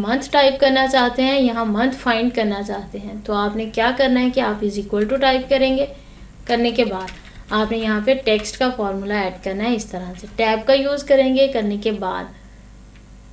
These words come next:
आपने यहाँ पे रहते हुए इस value पे, इस date पे click करना है। आपने comma insert करना है, करने के बाद आप inverted commas देंगे और month type करना है, month find करना है हमने यहाँ। तो आपने month type करना है, यानी कि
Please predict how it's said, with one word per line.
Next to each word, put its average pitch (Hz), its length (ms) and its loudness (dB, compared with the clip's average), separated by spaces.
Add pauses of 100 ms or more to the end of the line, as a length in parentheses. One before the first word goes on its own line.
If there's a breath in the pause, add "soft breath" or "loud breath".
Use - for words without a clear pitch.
(1120)
आपने 247 280 6
यहाँ 269 240 8
पे 262 60 8
रहते 254 260 6
हुए 294 220 6 (300)
इस 294 260 -2
value 233 320 4
पे, 285 160 2
इस 262 260 -2
date 214 260 4
पे 262 80 4
click 202 320 -6
करना 180 240 -4
है। 196 180 -14 (200)
आपने 208 320 -2
comma 214 360 -2
insert 269 400 4
करना 233 260 2
है, 247 140 0
करने 202 300 -8
के 208 140 -4
बाद 196 300 -2
आप 208 220 -2
inverted 196 480 -4
commas 269 340 2
देंगे 254 480 2 (520 loud breath)
और 262 100 4
month 269 340 4
type 277 300 4
करना 262 240 4
है, 294 280 0
month 254 340 0
find 220 420 -2
करना 196 260 -4
है 202 160 -8
हमने 185 240 -10
यहाँ। - 240 -14 (360 loud breath)
तो 240 80 2
आपने 233 220 4
month 247 420 2
type 208 340 2
करना 196 200 -2
है, 202 140 -6
यानी 208 280 -2
कि 269 180 4